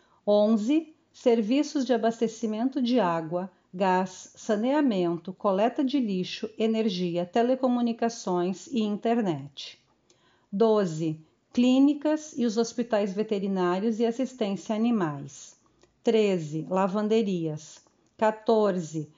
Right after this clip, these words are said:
bancos e serviços financeiros, inclusive lotérica. Quinze, serviços funerários.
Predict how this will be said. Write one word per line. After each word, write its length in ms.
bancos 640
e 120
serviços 600
financeiros, 1000
inclusive 600
lotérica. 880
Quinze, 580
serviços 680
funerários. 1040